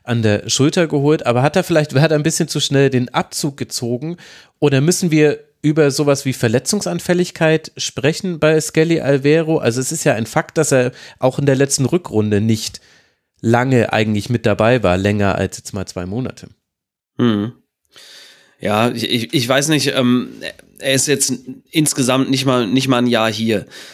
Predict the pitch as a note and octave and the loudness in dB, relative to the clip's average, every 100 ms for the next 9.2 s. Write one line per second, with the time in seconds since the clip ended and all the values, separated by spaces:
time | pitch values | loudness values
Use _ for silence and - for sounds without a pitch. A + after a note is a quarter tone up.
0 | - _ - A2 G2+ A2+ A#2 A2 A#2 B2+ | -20 _ -2 -2 0 0 0 2 2 2
1 | A#2+ A#2 B2 A#2 A#2+ A#2+ A2+ A2 G#2+ A#2 | 2 0 -2 -2 0 2 4 2 0 0
2 | A2 A2 F2+ A2+ G#2+ G#2 G2+ A2 A2+ A2+ | 2 2 0 -2 -2 -2 0 0 0 -2
3 | A#2 A2 A2 G#2+ A#2+ B2 A2 A2+ A2+ A2+ | 0 0 0 0 -2 -2 -2 0 2 0
4 | D#2+ - A2+ A#2+ B2+ - A#2+ A2 A2+ G2+ | 0 -2 0 2 0 0 -2 -2 -2 -2
5 | G#2+ G#2+ A#2 B2 A#2+ - G#2 A#2 A2+ - | -4 0 -2 0 -2 0 0 0 0 0
6 | A2+ G#2+ - A1+ A#1 - G2 A2 A2 A2+ | -2 -4 -6 -10 -16 -6 -2 -2 -2 -2
7 | A2+ - A2 A2+ A2+ A2+ A2+ G#2+ G#2 A2+ | -4 -4 -2 0 0 -2 0 -2 -2 -4
8 | - A2+ A#2+ A2+ - A2+ G#2 - G#2+ A2 | -2 -2 0 -2 -2 -4 -2 -2 0 0
9 | G#2 F#2 | 0 -2